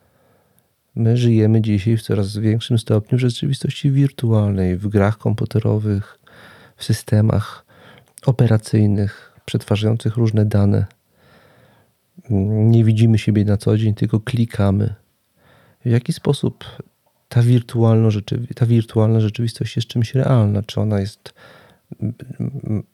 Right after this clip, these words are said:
dobrą kandydatką na to, żeby stać się czymś bardziej realnym w przyszłości? Są takie eksperymenty myślowe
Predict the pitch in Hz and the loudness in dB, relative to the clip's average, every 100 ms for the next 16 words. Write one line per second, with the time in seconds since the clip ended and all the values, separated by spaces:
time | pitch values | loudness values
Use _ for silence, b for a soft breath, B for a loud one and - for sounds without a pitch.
0 | - 123 123 147 139 117 107 110 110 104 | -4 2 4 4 2 0 0 0 0 0
1 | - 143 107 104 - 110 104 - 113 - | -2 0 0 0 0 -2 -2 -4 -8 -8
2 | - - 107 110 98 107 123 120 110 104 | -14 -6 -6 0 0 2 2 2 2 2
3 | 113 127 143 - _ _ - - - 135 | 0 0 -2 -6 _ _ -8 -6 -4 -4
4 | 110 - - 147 _ - 151 135 113 - | -4 -6 -10 -10 _ -4 -2 0 -4 -6
5 | - 110 110 110 107 110 104 - 107 101 | -2 2 4 4 2 -2 -4 -2 -2 -2
6 | 107 | -4